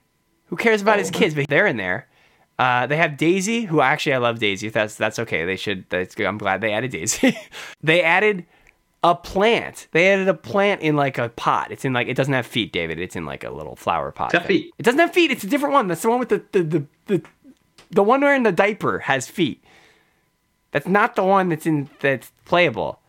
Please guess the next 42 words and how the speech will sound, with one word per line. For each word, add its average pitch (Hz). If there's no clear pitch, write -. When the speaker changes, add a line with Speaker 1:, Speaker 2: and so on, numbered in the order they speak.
Speaker 1:
It 95
hops 143
around. 123
I 87
watched 110
a 113
video 110
before. 87
It -
hops 151
around 127
on 104
a 104
little 101
pot. -
Speaker 2:
How 165
does 165
it, 117
how 135
does 127
it 113
hop 98
around? 92
It 113
needs 117
feet -
to 101
hop 90
around. 95
Speaker 1:
It 92
doesn't 220
need 220
feet, 269
David, 147
because 170
it 165
can, -
it 160
can 175
use 160
its -
plant 180